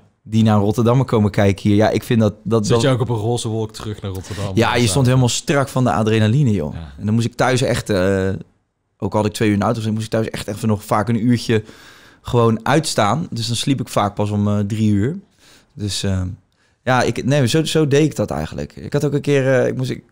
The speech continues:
Speaker 1: Nicolette, met wie ik, eh, eh, Expeditie Robinson presenteer.
Speaker 2: Ja.
Speaker 1: Wij hebben, je hebt, op een gegeven moment sta je op die set en dan heb je de, de eilandraad. En, eh, dat is echt fantastisch, een soort Indiana Jones-achtige setting. En er staan allemaal grote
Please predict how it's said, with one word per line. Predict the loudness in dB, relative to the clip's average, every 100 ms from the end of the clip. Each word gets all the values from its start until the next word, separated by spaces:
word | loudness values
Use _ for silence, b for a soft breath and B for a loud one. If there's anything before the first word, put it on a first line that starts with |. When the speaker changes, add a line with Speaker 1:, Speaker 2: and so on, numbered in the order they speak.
| _
Speaker 1:
Nicolette, | -6 -4 -2 0 0
met | -2 -2
wie | -2
ik, | -2
eh, | -2 0
eh, | 0 -2 -12 _ -10 -8 -10 -14 -20 _ _ _
Expeditie | -12 -6 -4 0
Robinson | 0 2 -2 0
presenteer. | 0 0 0 -2 -2
Speaker 2:
Ja. | -6 B B B B B B
Speaker 1:
Wij | 0
hebben, | 4 4 4 2 2
je |
hebt, | 2 -2
op | -18 -8 -4
een |
gegeven | 2 2
moment | 4 2
sta | 2 4
je | 2
op | 2
die | -2
set | 0 0 0
en | 0
dan | 2
heb | 0
je | 0 2 2 2 0 -4 -4
de, | -6 -6 -4
de | -2
eilandraad. | 2 2 0 -2 -6 -6 -10 _ _
En, | -8 -6
eh, | -6 -8
dat | -8 -6
is | -6
echt | -6
fantastisch, | -6 -4 -4 -4
een |
soort | -4 -4
Indiana | -2 0 2 2
Jones-achtige | 2 2 2 -2 -8 -6
setting. | -2 -2 -2 -8
En | B B B B B
er | -4
staan | 0
allemaal | 0 0
grote | 0 -2 -2 -2